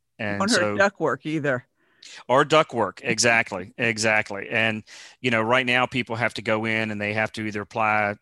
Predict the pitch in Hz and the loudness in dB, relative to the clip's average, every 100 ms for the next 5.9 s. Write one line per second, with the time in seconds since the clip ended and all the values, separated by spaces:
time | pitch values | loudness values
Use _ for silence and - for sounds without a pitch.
0 | - 110 101 92 - 139 131 131 120 110 | -8 -6 -6 -4 -4 -2 -4 -4 -2 -4
1 | 110 98 - 110 117 104 92 98 98 110 | -6 -6 -4 -4 -4 -8 -6 -8 -6 0
2 | 123 120 120 - - - - _ 101 - | 2 2 0 -6 -20 -20 -20 _ 0 0
3 | 123 120 123 123 120 117 110 - 110 107 | 2 2 4 4 2 0 -4 -6 -2 0
4 | 104 104 110 110 113 113 104 110 110 113 | -2 -4 -6 -6 -6 -4 -4 -6 -4 0
5 | 117 123 117 107 127 127 90 - - | 0 0 -4 -4 -2 -2 -2 -6 -6